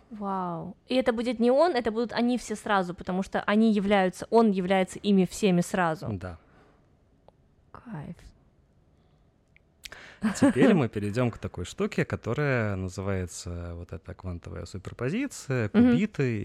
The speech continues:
Speaker 2: и прочее, чтобы, а, это было не голословно, а чтобы понять, как это все работает на уровне электронов, атомов и вот это все. Ам, <clears throat>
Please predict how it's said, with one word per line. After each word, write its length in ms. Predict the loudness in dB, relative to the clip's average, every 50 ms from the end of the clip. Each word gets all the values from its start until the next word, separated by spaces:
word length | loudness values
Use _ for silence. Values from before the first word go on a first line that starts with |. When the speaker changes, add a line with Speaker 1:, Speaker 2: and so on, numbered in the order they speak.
| -6 -8
Speaker 2:
и 20 | -8
прочее, 400 | -6 -6 -6 -6 -8 -10 -14 -14
чтобы, 540 | -16 -14 -12 -12 -10 -8 -6 -6 -6 -8 -10 -12 -18 -20 -20 -20 -20 -20 -14 -10
а, 280 | -8 -6 -4 -4 -6 -8
это 180 | -10 -12 -12
было 400 | -8 -8 -6 -6 -6 -6 -6 -6
не 140 | -4 -4 -4
голословно, 580 | -2 -2 -4 -4 -2 0 0 0 0 0 -2 -4
а 40 |
чтобы 280 | -4 -4 -8 -8 -8 -8
понять, 340 | -6 -4 -4 -4 -4 -4 -6
как 180 | -8 -8 -6
это 140 | -8 -8 -8
все 180 | -10 -10 -8 -8
работает 540 | -6 -6 -4 -6 -6 -6 -6 -8 -8 -6 -6
на 80 | -6 -6
уровне 320 | -6 -6 -6 -6 -6 -6
электронов, 720 | -6 -8 -10 -10 -6 -4 -4 -2 0 0 -2 -2 -2 -2
атомов 480 | -4 -4 -4 -4 -4 -4 -4 -4 -6 -8
и 20 |
вот 140 | -10 -8 -8
это 160 | -8 -8 -8
все. 240 | -12 -12 -12 -12 -14 -14 _ _ _ _ _ _ _ _ -20 -20 _ -20 _ -20 -20 -20 -20 -20 -20 -20 -20 -20 -20 -20 -20 -20 _ _ _ -6
Ам, 800 | -4 -2 -2 0 0 0 -2 -2 -2 -2 -2 -4 -4 -6 -8 -10 -14 _ _ -2
<clears throat> 640 | -2 0 2 0 0 4 4 4 4 4 2 -2